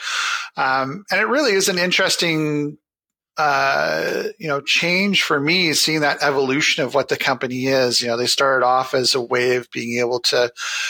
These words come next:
help celebrate some really fantastic indie games and be able to bring those out to consumers,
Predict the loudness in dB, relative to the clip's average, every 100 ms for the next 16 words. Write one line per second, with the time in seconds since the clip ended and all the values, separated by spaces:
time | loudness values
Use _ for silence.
0 | -2 -2 0 2 2 2 2 2 0 2
1 | 0 0 0 2 2 2 2 0 0 2
2 | 2 2 0 -2 -2 -4 -2 -2 0 0
3 | 0 -2 -2 -2 0 2 2 2 0 2
4 | 2 2 2 0 -8 -8 -4 -2 0 2
5 | 2 2 -2